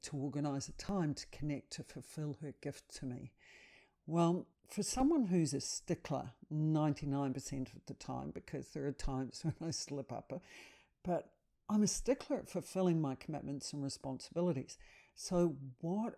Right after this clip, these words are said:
unfolded after Wendy had contacted me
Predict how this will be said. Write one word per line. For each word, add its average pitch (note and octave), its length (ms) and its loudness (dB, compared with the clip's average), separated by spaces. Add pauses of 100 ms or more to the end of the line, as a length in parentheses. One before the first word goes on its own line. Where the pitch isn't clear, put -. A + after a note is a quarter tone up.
(120)
unfolded E3+ 1200 0 (480)
after E3 340 -4
Wendy D3+ 320 2
had - 140 -8
contacted C#4+ 540 -2
me C3+ 240 -4